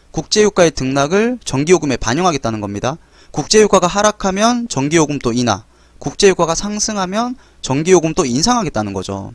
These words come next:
연료비 연동제의 핵심은 전기원가의 가격 변동 리스크를 한전이 부담하지 않는다는 겁니다. 시장은 하락하고 있지만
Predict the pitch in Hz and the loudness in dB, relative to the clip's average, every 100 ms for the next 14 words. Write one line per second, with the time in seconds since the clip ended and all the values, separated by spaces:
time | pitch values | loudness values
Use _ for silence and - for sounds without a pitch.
0 | _ 139 160 254 254 160 127 190 190 170 | _ 4 6 4 2 0 0 -2 -2 -4
1 | 156 214 - 208 208 175 104 - - - | -4 -2 -2 -2 -4 -4 -6 -14 -20 -10
2 | - 156 208 226 190 185 165 - 123 202 | -4 0 4 4 4 0 0 -2 -2 0
3 | 214 196 147 120 - - 156 214 240 _ | 0 -2 -4 -4 -6 -4 0 -2 -4 _
4 | _ - 247 285 214 - 135 202 - 98 | _ -2 0 0 0 0 2 2 0 -2
5 | 117 190 214 120 95 90 95 104 117 _ | -4 0 0 0 -4 -6 -8 -8 -14 _
6 | - 254 262 294 254 214 233 - 240 170 | 0 2 4 4 4 4 4 2 2 2
7 | - 135 170 139 107 | 2 2 2 2 -2